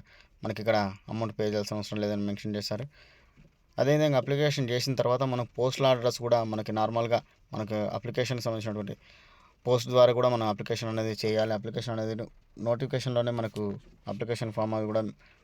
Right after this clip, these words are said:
మెన్షన్ చేశారు. అప్లికేషన్ డీటెయిల్స్ దగ్గరికి చూసుకున్నట్లయితే ఈ ఫామ్ అనేది మనం డౌన్లోడ్ చేసుకొని మనకు సంబంధించిన డీటెయిల్స్ అన్నీ ఫిలప్ చేసి మనకి పోస్టల్ ద్వారా పోస్టుకు సంబంధించినటువంటి ఎక్కడికి పంపించాలి అంటే మనకు డీటెయిల్స్. కాకపోతే మనకి ఇక్కడ ఏదైనా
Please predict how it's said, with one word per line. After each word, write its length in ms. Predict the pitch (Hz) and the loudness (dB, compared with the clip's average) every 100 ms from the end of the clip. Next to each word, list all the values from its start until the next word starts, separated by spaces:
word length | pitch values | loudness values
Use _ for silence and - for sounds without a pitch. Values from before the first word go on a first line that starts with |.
| _ | _
మెన్షన్ 260 | 110 107 113 | -8 -4 0
చేశారు. 320 | 110 104 107 170 - _ _ _ - _ _ - | 0 2 2 0 -8 _ _ _ -20 _ _ -4
అప్లికేషన్ 440 | 120 147 147 147 135 | -2 0 2 2 2
డీటెయిల్స్ 240 | 123 120 | 2 2
దగ్గరికి 240 | 117 110 107 | 2 0 -4
చూసుకున్నట్లయితే 640 | 113 - 120 110 107 104 147 - - | -10 -6 -4 -2 -2 -4 -6 -8 -4
ఈ 100 | 131 | -2
ఫామ్ 260 | 135 131 143 | 2 4 4
అనేది 160 | 139 131 | 2 2
మనం 120 | 120 | 2
డౌన్లోడ్ 300 | 110 113 123 120 | 2 2 2 0
చేసుకొని 260 | 113 123 | -2 -2
మనకు 180 | 123 113 | -2 -2
సంబంధించిన 280 | 110 113 120 113 | -4 -4 -4 -4
డీటెయిల్స్ 280 | 107 113 117 | -2 -2 -2
అన్నీ 180 | 120 127 - | -2 -4 -2
ఫిలప్ 280 | 113 120 - | 2 2 2
చేసి 260 | 113 110 160 - - - - - | 0 0 -2 -4 -12 -20 -20 -6
మనకి 300 | 120 117 120 110 98 _ _ _ | -2 0 2 0 -2 _ _ _
పోస్టల్ 340 | 135 143 - 139 | 4 4 4 4
ద్వారా 200 | 131 127 113 101 101 _ - - | 8 8 6 0 -8 _ -10 0
పోస్టుకు 320 | 127 - 123 | 2 0 -4
సంబంధించినటువంటి 540 | 123 117 117 110 113 110 - - - - 123 | -2 -2 -2 0 0 -2 -8 -20 -20 -2 0
ఎక్కడికి 260 | - 139 131 | 4 2 4
పంపించాలి 500 | 135 123 120 120 110 | 2 2 2 4 4
అంటే 120 | 110 113 | 2 0
మనకు 140 | 110 107 | -2 -4
డీటెయిల్స్. 300 | 113 117 110 104 127 | 0 0 0 0 0
కాకపోతే 360 | 131 147 143 143 | 0 0 2 2
మనకి 160 | 135 127 | 2 0
ఇక్కడ 140 | 117 127 98 123 | 0 0 2 2
ఏదైనా 300 | 127 131 | 2 2